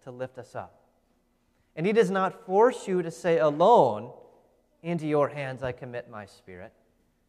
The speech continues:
But he says it along with you and for you. Christ committed you into the Father's hands. You are his body. He is the head. Christ committed you into the Father's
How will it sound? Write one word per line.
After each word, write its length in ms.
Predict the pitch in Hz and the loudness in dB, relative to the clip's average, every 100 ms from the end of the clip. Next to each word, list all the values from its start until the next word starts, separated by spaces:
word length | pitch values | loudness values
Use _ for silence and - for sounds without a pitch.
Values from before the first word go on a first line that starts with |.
| _ _ _ _ _ _ | _ _ _ _ _ _
But 100 | 143 | -12
he 60 | |
says 300 | 160 185 180 | -8 -4 -4
it 100 | 165 - | -4 -8
along 320 | 151 147 143 | -6 -4 -6
with 260 | 151 185 180 | -6 -10 -10
you 320 | 101 95 101 _ _ _ _ _ _ | -16 -16 -20 _ _ _ _ _ _
and 140 | 139 139 - | -20 -20 -12
for 260 | 185 254 | -4 -2
you. 220 | 208 98 - _ _ _ _ _ _ _ _ | -2 -10 -20 _ _ _ _ _ _ _ _
Christ 340 | _ 190 196 - | _ -4 -4 -8
committed 360 | 190 190 190 | -8 -4 -4
you 500 | 170 208 294 247 - - _ _ _ _ _ - | -4 -4 -2 -2 -6 -14 _ _ _ _ _ -12
into 340 | 175 175 185 | -10 -6 -4
the 140 | 147 | -4
Father's 560 | 135 156 147 131 151 - | -6 -6 -6 -6 -10 -12
hands. 720 | - 110 95 - - _ _ _ _ _ _ _ _ _ _ _ _ | -16 -16 -16 -20 -20 _ _ _ _ _ _ _ _ _ _ _ _
You 380 | 151 233 311 285 | -10 0 2 4
are 220 | 202 175 | 4 2
his 260 | 165 160 135 | 0 -6 -6
body. 420 | 131 131 117 101 90 _ _ _ - | -2 0 0 -4 -14 _ _ _ -20
He 160 | 180 180 | -10 -8
is 180 | 165 - | -8 -8
the 140 | 139 | -10
head. 300 | 123 131 98 - _ _ _ _ _ | -6 -8 -8 -14 _ _ _ _ _
Christ 340 | - 202 202 | -8 -8 -8
committed 340 | - 202 196 180 | -10 -2 -2 -2
you 540 | 185 254 302 240 180 - _ _ _ | -6 -2 -2 -2 -4 -16 _ _ _
into 340 | 190 190 180 | -10 -6 -4
the 140 | 160 147 | -4 -6
Father's 800 | - 151 139 120 107 92 - | -6 -4 -4 -8 -16 -20 -20